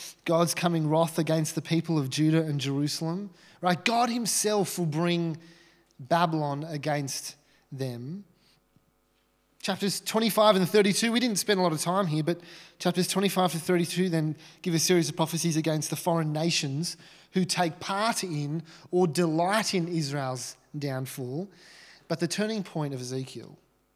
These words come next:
is chapter thirty-three. Right? Ezekiel thirty. That is the turning point of Ezekiel, because it's there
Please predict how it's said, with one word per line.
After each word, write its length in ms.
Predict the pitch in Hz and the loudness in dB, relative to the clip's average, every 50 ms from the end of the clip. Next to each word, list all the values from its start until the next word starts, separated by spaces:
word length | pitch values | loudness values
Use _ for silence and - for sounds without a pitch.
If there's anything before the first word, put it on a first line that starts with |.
| _ _ _ _ _ _ _ _ _ _ _ - 143 | _ _ _ _ _ _ _ _ _ _ _ -8 -6
is 540 | 143 139 135 131 127 - - - - - _ _ _ _ _ _ _ _ _ _ _ _ _ _ _ _ _ _ _ _ _ _ _ _ _ _ | -6 -4 -4 -4 -6 -6 -6 -8 -10 -12 _ _ _ _ _ _ _ _ _ _ _ _ _ _ _ _ _ _ _ _ _ _ _ _ _ _
chapter 540 | - - 151 139 135 - - 160 156 156 160 - _ _ _ _ _ _ _ _ _ _ _ _ _ _ | -12 -10 -10 -10 -10 -10 -10 -10 -8 -10 -10 -12 _ _ _ _ _ _ _ _ _ _ _ _ _ _
thirty-three. 800 | - - 120 117 127 127 - - 160 170 165 147 107 - - - _ _ _ _ _ _ _ _ _ _ _ _ _ _ _ _ _ _ _ _ _ _ _ | -20 -18 -16 -14 -14 -14 -14 -10 -10 -8 -8 -8 -10 -12 -16 -20 _ _ _ _ _ _ _ _ _ _ _ _ _ _ _ _ _ _ _ _ _ _ _
Right? 140 | 139 131 143 175 - | -20 -20 -20 -18 -16
Ezekiel 440 | 147 117 143 156 156 151 - 165 156 | -12 -6 -6 -6 -4 -2 -4 -4 -4
thirty. 240 | 160 - 156 139 131 | -4 -6 -6 -6 -4
That 160 | 139 180 208 | -4 -4 -4
is 80 | 226 | -4
the 80 | 247 240 | -6 -6
turning 320 | - - 254 226 214 202 | -6 -4 -4 -2 -4 -4
point 180 | 175 - 185 160 | -4 -6 -6 -6
of 60 | 147 | -6
Ezekiel, 400 | 139 135 139 151 147 131 127 120 - - - - - - - | -6 -6 -6 -6 -6 -6 -10 -12 -14 -16 -20 -20 -20 -12 -4
because 180 | - 202 196 185 | -2 0 0 0
it's 200 | 185 160 156 151 | -2 -2 0 2
there 520 | 196 233 262 240 185 151 143 147 147 | 4 4 4 4 2 2 0 -4 -6